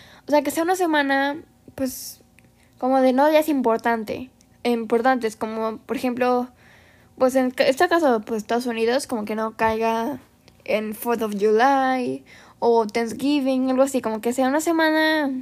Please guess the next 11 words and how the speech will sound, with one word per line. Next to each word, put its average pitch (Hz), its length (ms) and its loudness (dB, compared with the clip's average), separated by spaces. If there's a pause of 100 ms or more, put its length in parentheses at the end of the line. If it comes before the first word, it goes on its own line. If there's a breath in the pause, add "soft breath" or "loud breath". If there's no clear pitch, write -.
(640 soft breath)
normal, 247 800 2
pero, 220 160 2
pues, 220 120 -4
obviamente 240 460 0
ya 233 140 0
cuando 226 340 -2
es 220 220 -6
New 240 160 0
York 233 120 0
Fashion 294 260 2
Week 311 260 -4